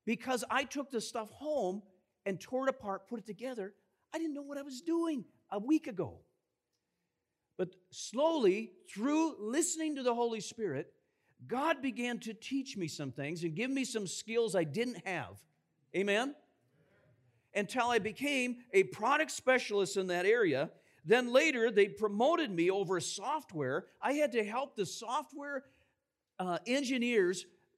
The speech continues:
create programs, and God gave me downloads. I'm ki-, not kidding you. Because he told me what to do, and I would do it, and sometimes I'd have dreams about technology,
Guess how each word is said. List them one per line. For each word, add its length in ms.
create 480
programs, 760
and 180
God 340
gave 160
me 140
downloads. 1000
I'm 200
ki-, 240
not 220
kidding 260
you. 200
Because 440
he 240
told 320
me 100
what 200
to 80
do, 280
and 160
I 80
would 200
do 200
it, 140
and 100
sometimes 480
I'd 140
have 200
dreams 520
about 260
technology, 760